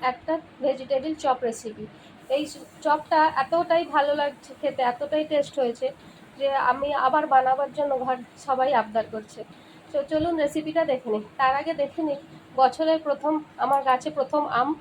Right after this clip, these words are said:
এই যে এটা হচ্ছে সিন্দুর আম। এই আমটা এবছরে গাছের প্রথম পাকা আম।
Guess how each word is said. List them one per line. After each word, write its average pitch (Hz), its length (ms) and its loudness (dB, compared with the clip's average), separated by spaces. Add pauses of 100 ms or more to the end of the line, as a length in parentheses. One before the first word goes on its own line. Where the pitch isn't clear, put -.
(580)
এই 254 120 -2
যে 294 120 -2 (240)
এটা 262 160 -4
হচ্ছে 269 220 -2
সিন্দুর 269 400 0
আম। 170 140 0 (880)
এই 269 100 0
আমটা 277 600 0 (680)
এবছরে 269 560 2 (360)
গাছের 247 300 2
প্রথম 294 320 0 (100)
পাকা 247 300 2 (160)
আম। 269 80 0